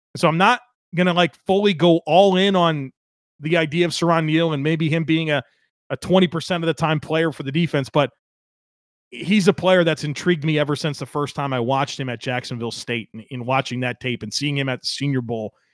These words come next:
in Mobile. Uh, you know, really interesting evolution as a player and really curious to see how the Bills deploy him this year.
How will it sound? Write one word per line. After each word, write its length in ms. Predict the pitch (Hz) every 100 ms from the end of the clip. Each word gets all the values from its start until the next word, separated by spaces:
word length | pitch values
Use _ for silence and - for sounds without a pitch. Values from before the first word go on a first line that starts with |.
| _
in 140 | - 135
Mobile. 500 | 143 143 123 101 - _
Uh, 120 | 117 107
you 100 | -
know, 220 | 127 113 - _ -
really 360 | 147 185 180
interesting 400 | 175 156 - 156
evolution 500 | 156 135 143 143 147
as 140 | 131 113
a 20 |
player 400 | - 135 139 131
and 140 | 107 - _ _ _ _ _ _
really 180 | 160 175
curious 400 | - 170 147 131
to 60 | 117
see 160 | -
how 100 | 135
the 100 | 123
Bills 280 | 110 123 120
deploy 340 | 120 - 120 113
him 200 | 117 110
this 220 | 110 -
year. 220 | 98